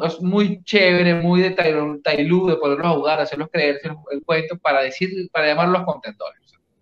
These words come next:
O una recuperación milagrosa de Kawhi. De verdad no veo a un Bledsoe que puede ser interesante, más no lo veo como una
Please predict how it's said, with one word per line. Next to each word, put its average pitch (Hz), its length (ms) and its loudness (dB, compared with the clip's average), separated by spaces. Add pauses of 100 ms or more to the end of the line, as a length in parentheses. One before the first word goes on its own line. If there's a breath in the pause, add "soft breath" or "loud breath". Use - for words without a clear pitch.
(180)
O 202 320 4
una 185 140 2
recuperación 165 500 -2
milagrosa 139 380 -4
de - 60 -10
Kawhi. - 240 -16 (600)
De 156 160 2
verdad 170 320 4
no 202 180 2
veo 208 380 4
a 156 180 4
un 160 120 -2
Bledsoe 170 320 0
que 143 80 -2
puede 156 160 -4
ser 190 100 -6
interesante, 170 480 -4
más 123 240 -8
no 120 80 -10
lo 131 120 2
veo 151 120 2
como 127 200 -10
una 139 200 -4